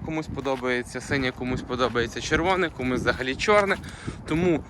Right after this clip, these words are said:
просто вам показуємо ось такий красивий автомобіль з підтвердженим пробігом в дуже гарному візуальному і технічному стані. Кого зацікавила дана пропозиція, телефонуйте, ціна від власника, без націнки, Карбазар.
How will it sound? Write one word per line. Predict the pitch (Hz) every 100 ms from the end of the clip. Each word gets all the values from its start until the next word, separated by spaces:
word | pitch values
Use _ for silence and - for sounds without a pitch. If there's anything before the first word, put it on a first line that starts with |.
| -
просто | - 170 170 131
вам | 127
показуємо | 143 165 170 131 131
ось | 143
такий | - 143 147
красивий | 147 - 156 135
автомобіль | 123 143 151 196
з | 160
підтвердженим | - 139 147 139 135 135
пробігом | 151 143 208 254 202 - - - - - - - - -
в |
дуже | 160 151 123
гарному | 127 143 127 123 120 127 -
візуальному | 131 131 139 196 202 180 165 160
і | -
технічному | - 135 160 156 - 127 131
стані. | - 147 170 196 - - - - -
Кого | 147
зацікавила | 143 - 131 170 151
дана | 131 143 120
пропозиція, | - - 139 180 -
телефонуйте, | 131 - 131 165 151
ціна | 127 139 127
від | 113
власника, | 120 123 175 208 147 - - - -
без | 110 113 110
націнки, | 123 135 - 127 120 131
Карбазар. | 117 110 143 175 180